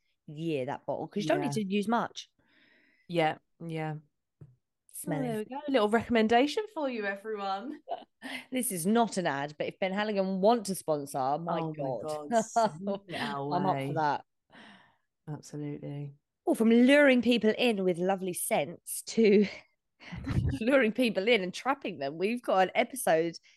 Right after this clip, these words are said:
Speaker 1: this week on baby trapping. And if you don't know what that is, stay tuned. It's very fucking juicy. <laughs> And
Speaker 2: It really is.
Speaker 1: and actually quite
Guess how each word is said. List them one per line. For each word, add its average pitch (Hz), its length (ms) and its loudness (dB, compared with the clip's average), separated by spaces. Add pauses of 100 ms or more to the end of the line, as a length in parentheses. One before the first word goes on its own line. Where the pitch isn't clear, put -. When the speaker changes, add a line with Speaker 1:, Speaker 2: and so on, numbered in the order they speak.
(120)
Speaker 1:
this 208 300 -2
week 160 360 -2
on 165 320 -8 (560)
baby 180 600 2
trapping. - 640 -10 (120)
And 165 460 -2
if 165 140 -2
you 180 60 -2
don't 220 140 2
know 247 100 2
what 190 60 6
that 151 160 6
is, 151 440 -2
stay - 280 0
tuned. 147 500 -4 (440)
It's 170 140 -8
very 202 180 4
fucking 170 280 -6
juicy. 151 640 0
<laughs> 277 80 -2 (760)
And 190 380 0
Speaker 2:
It 156 160 -8
really 143 280 -4
is. 139 200 -12 (220)
Speaker 1:
and 196 80 -6
actually - 220 -6
quite 202 200 -2